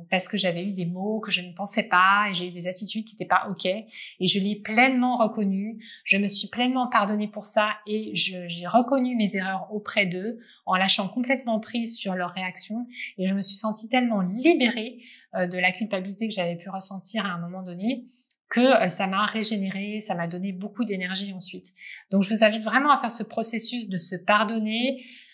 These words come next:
de se dire qu'on mérite mieux et d'aller passer à l'action sur ces sujets culpabilisants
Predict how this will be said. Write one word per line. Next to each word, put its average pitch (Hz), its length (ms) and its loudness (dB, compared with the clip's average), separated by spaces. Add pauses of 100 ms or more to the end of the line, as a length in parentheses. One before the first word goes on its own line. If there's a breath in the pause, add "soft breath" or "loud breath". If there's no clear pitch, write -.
(140 loud breath)
de 196 100 2
se 196 80 4
dire 247 180 4
qu'on 214 120 0
mérite 202 380 0
mieux 240 580 -2
et 233 140 0
d'aller 208 560 2
passer 214 280 4
à 214 80 6
l'action 196 480 4
sur 240 140 -6
ces 185 140 -2
sujets 208 480 0
culpabilisants 196 840 -2